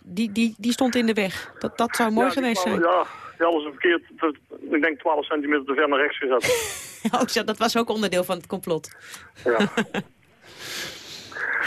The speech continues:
Speaker 2: Dat is wel jammer, dus, eh, maar goed, als je, als je alsnog komt, eh, is je natuurlijk, eh, van harte welkom.
Speaker 1: Ja, een rondleiding dan, meneer Van der Kerkhof?
Speaker 2: Sorry?
Speaker 1: Nog, nog eventjes een huldiging dan, of niet?
Speaker 2: Eh, ja, dan krijgen we een huldiging en dan krijgen we,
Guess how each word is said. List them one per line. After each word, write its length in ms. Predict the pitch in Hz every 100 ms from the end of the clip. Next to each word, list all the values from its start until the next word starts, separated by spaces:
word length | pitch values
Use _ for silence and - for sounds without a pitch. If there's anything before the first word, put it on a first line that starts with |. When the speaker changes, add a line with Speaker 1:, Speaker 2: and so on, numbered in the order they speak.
| - -
Speaker 2:
Dat 80 | 277
is 40 |
wel 260 | 202 - 165
jammer, 300 | 147 180 151
dus, 200 | 160 -
eh, 240 | 151 147
maar 120 | 156 156
goed, 200 | 147 139
als 160 | 135
je, 180 | 143 135
als 140 | -
je 60 | -
alsnog 340 | 135 - 147
komt, 260 | - 139 127
eh, 60 | 135 120 123
is 140 | 127
je 80 | -
natuurlijk, 320 | 120 - 120
eh, 440 | 123 120 117 - 123 127
van 100 | 127
harte 240 | 135 -
welkom. 380 | 120 151 - 147 -
Speaker 1:
Ja, 280 | 160 127 107
een 120 | - 151
rondleiding 460 | 220 226 226 226
dan, 140 | 220 269
meneer 160 | 214
Van 100 | 202 208
der 100 | 220
Kerkhof? 260 | 214 269 - - - - -
Speaker 2:
Sorry? 320 | - 165 220 - -
Speaker 1:
Nog, 140 | 180
nog 140 | 196
eventjes 340 | 202 196 185 202
een 80 | 202
huldiging 420 | 233 240 240 233
dan, 160 | 247 320 _
of 120 | 196 -
niet? 240 | 123 - - -
Speaker 2:
Eh, 120 | - 151 151 151 170
ja, 120 | 156
dan 100 | 147
krijgen 260 | 156 143
we 60 | 139
een 140 | 135
huldiging 280 | 156 180 196
en 100 | 190
dan 100 | 160
krijgen 300 | 143 156 147
we, 300 | 147 139 123